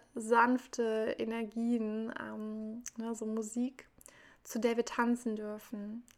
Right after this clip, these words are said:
Und, äh, durch diesen Tanz, also egal wie, ja, auch egal welche, ähm, Musik du da gerne magst, also Musik, die du fühlst, die etwas mit dir macht, die etwas in dir bewirkt,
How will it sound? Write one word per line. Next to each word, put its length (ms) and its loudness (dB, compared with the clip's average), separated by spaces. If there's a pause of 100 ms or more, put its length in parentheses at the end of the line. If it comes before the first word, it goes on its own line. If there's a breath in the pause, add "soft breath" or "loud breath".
(120)
Und, 400 -4
äh, 240 -2
durch 280 2
diesen 280 -4
Tanz, 680 0
also 200 -6
egal 520 2
wie, 280 4
ja, 200 0
auch 120 -6
egal 300 -2
welche, 320 -4
ähm, 800 -6
Musik 360 -6
du 100 -2
da 160 -4
gerne 360 -6
magst, 580 -2
also 160 -4
Musik, 440 -6
die 140 -4
du 160 -14
fühlst, 840 0 (480 loud breath)
die 200 2
etwas 300 -2
mit 180 -2
dir 200 2
macht, 560 -2
die 60 -4
etwas 240 -10 (160)
in 200 0
dir 180 -2
bewirkt, 800 0